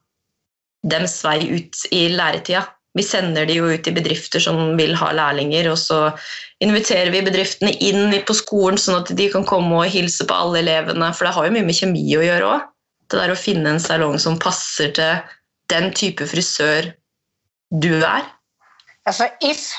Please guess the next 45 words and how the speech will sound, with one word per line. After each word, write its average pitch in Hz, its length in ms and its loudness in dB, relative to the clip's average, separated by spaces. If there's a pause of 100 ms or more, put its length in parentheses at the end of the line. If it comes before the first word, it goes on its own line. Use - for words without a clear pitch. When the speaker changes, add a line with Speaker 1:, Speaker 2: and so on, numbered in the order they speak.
(100)
Speaker 2:
for 226 160 0
de 220 80 0
som 214 160 -2
ikke 214 240 -2
vet 185 380 2
det 170 160 2
som 190 100 -2
hører 175 160 0
på, 214 140 2 (180)
så 202 140 2
er 185 80 2
det 185 60 2 (120)
yrkesfaglig 170 640 -2
fordypning. 190 460 -2 (340)
Speaker 1:
Ja. 202 140 0 (560)
Speaker 2:
Ja. 190 240 2 (580)
Og 208 80 2
hvis 220 160 2
bedrifter 202 480 0
er 202 80 0
interessert 190 560 -2
i 180 80 0
det, 208 120 4 (200)
så - 160 -6
kan 175 240 -2
de 185 80 -2
jo 180 80 0
ta 175 160 0
kontakt 175 320 -4
med 165 140 -4
deg. 202 160 0 (460)
Speaker 1:
Ja. 226 100 0
Speaker 2:
Og 202 100 -2
kanskje 185 240 -2
være 175 220 2
en 185 100 -4
del 160 240 2
av 165 140 4
det. 170 80 4 (460)
Speaker 1:
Ja, 226 120 0 (400)
det 208 80 0
er 175 240 2
superviktig. 170 800 -4 (540)
Speaker 2:
Mhm. 240 420 0 (600)
Speaker 1:
Det, 190 220 0